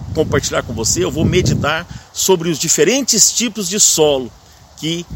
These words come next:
existem. E lembrando, só um, aleluia, só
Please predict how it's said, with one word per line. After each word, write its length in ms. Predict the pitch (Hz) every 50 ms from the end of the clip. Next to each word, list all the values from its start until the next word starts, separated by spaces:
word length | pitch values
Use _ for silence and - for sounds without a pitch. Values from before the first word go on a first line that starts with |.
| - -
existem. 640 | - 151 135 - 180 226 254 233 - - 120 - - - - - - - - - -
E 60 | 131
lembrando, 520 | 147 196 254 269 214 214 214 208 175 127 117
só 520 | - - - - - - 226 311 392 320
um, 360 | 285 320 359 370 311 180 123
aleluia, 540 | 131 143 143 127 120 123 120 110 98 90 - - - - - -
só 340 | - - - - - 214